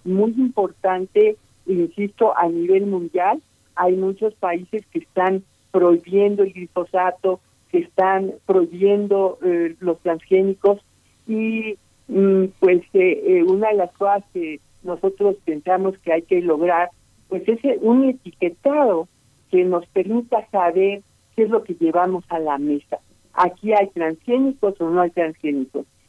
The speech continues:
Y entonces decidimos qué es lo que sí o qué es lo que no compramos, ¿no? Pero avisados, eh, porque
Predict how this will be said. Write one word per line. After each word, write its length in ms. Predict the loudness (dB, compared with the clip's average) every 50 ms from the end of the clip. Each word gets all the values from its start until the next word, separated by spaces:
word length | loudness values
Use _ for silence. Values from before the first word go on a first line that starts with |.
| _ 0
Y 60 | 2
entonces 420 | 2 4 4 4 4 4 2 -2 0 0
decidimos 840 | 0 0 0 -2 _ -20 -12 -8 -4 -2 0 0 0 -2 -2 -4 -6 -8 _ _ _ _ _ _ _ _ 2
qué 240 | 4 4 4 4 2
es 160 | 0 -2 0
lo 180 | -2 -4 -4 -4
que 160 | -6 -10 -10 -10 _ _
sí 240 | -8 -8 -8 -8 -10 _ _
o 160 | -2 -2 0
qué 120 | 0 -2
es 80 | 0 0
lo 120 | -2 -4
que 140 | -4 -4 -4
no 160 | -4 -4 -2
compramos, 640 | -2 -2 -2 -2 -2 -2 0 2 2 0 0 -2 -8 _ _ _
¿no? 260 | -6 -2 -2 -2 -2 -4 _ _ _ _ _ _ _
Pero 360 | 0 2 4 4 4 4 4
avisados, 600 | 4 2 0 -2 -6 _ 0 2 2 2 2 -2 -6 _ _ _ _ _ _ _ _ _ _ -2
eh, 200 | -2 0 0 0 2
porque 540 | 2 4 4 2 0 0 0 0 0 0